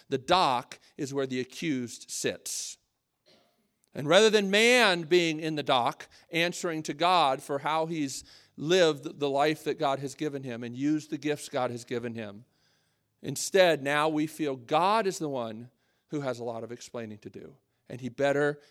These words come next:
be able to explain himself well. That's the basic posture that most of us have. And you come to a passage like this, and that, that, that, that assumption just doesn't work. God is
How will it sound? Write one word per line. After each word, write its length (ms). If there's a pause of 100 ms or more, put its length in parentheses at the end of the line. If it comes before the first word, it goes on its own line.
be 160
able 260
to 120
explain 360
himself 400
well. 320
That's 380 (220)
the 100
basic 520
posture 640 (480)
that 160
most 360
of 100
us 160
have. 440 (720)
And 160
you 80
come 320
to 100
a 60
passage 420
like 240
this, 460 (260)
and 200
that, 400 (680)
that, 320
that, 360 (600)
that 240
assumption 640
just 260
doesn't 320
work. 540 (1400)
God 480
is 260